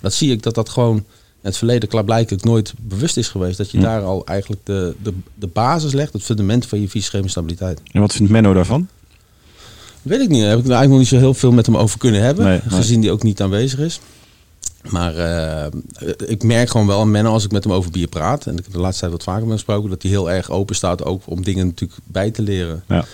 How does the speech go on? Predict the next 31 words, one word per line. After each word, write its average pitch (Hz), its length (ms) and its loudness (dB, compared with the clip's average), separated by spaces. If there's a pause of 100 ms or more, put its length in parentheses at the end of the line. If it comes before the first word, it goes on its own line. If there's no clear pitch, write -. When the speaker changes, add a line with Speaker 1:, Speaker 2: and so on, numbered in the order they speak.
(100)
Speaker 2:
ja. 80 140 -4
Speaker 1:
En 104 100 2
hoe 98 140 4
ik 107 100 -4
ernaar 113 180 0
kijk. 85 320 -4
Speaker 2:
Ja. 87 120 -2 (840)
Speaker 1:
En, 101 300 -2
Speaker 2:
Kan 92 100 0
Speaker 1:
ja, 92 60 4
Speaker 2:
elkaar 98 160 2
Speaker 1:
weet 95 100 4
je, 95 60 4
Speaker 2:
heel 95 100 4
Speaker 1:
Menno 98 180 4
Speaker 2:
erg 95 120 4
versterken. 90 500 0 (240)
Speaker 1:
Ja, 190 240 2
zeker, 180 340 2
Speaker 2:
Ja. 87 40 0
Speaker 1:
zeker. 156 360 0
En, 107 200 0
ehm, 95 120 -2
ehm, - 180 -6 (300)
hij 110 160 2
is 113 140 0
alleen 113 300 2
natuurlijk, 110 340 0
en 101 140 -2
terecht, - 500 -4
ehm, 98 420 -2